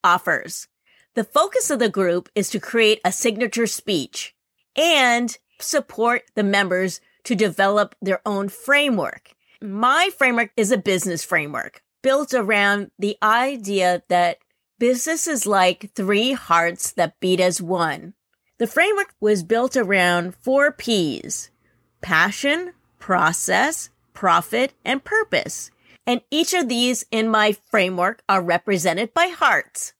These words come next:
I know, cute, right? These hearts are like the lifeline of the business. It's what makes the whole thing run or beat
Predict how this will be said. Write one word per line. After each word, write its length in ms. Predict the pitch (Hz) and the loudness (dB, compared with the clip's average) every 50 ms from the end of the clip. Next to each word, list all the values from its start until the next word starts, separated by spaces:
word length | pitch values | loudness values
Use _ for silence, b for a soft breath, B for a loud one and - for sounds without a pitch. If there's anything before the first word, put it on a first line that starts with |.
| _ - | _ -2
I 80 | 214 | -2
know, 160 | 185 156 110 | -2 -2 -6
cute, 340 | - - - - 160 127 - - | -10 -10 -10 -8 -8 -8 -8 -6
right? 260 | - 175 151 165 - - _ _ _ _ _ _ - | -4 -2 -2 -2 -4 -8 _ _ _ _ _ _ -6
These 300 | 277 302 349 508 508 - | -2 0 2 0 0 0
hearts 360 | - 254 226 226 247 233 - | 2 2 2 2 2 0 0
are 100 | 240 226 | 0 2
like 220 | 208 208 202 185 | 2 2 0 0
the 100 | - 185 | 0 -2
lifeline 640 | 175 170 165 175 180 202 214 208 - 208 220 220 214 | -2 0 2 2 2 2 0 -2 -2 0 0 2 2
of 120 | 214 196 175 | 0 0 0
the 80 | 202 | -4
business. 720 | 180 - - 208 196 170 - 160 107 - - - - - - _ _ _ _ _ - | -2 0 2 2 2 0 -2 -6 -8 -8 -8 -10 -12 -12 -14 _ _ _ _ _ -4
It's 200 | 233 - - 214 | -2 -2 0 -2
what 160 | 247 240 - | -2 -4 -2
makes 360 | 185 247 262 294 - - - | 0 0 0 0 0 -6 -2
the 140 | - 220 185 | 0 0 0
whole 380 | 175 - - 226 240 247 247 | 0 0 0 2 4 4 2
thing 560 | 247 - _ 233 233 226 220 214 214 202 185 - | 0 0 _ 0 2 2 2 2 0 -4 -6 -10
run 520 | - 170 170 202 185 156 120 80 - - - _ _ _ _ _ _ _ _ | -12 -2 0 2 2 2 0 -4 -8 -14 -20 _ _ _ _ _ _ _ _
or 160 | 202 185 185 | 0 0 0
beat 560 | 156 - 254 190 143 - - _ - - - | 0 0 0 0 0 -2 -6 _ -16 -16 -16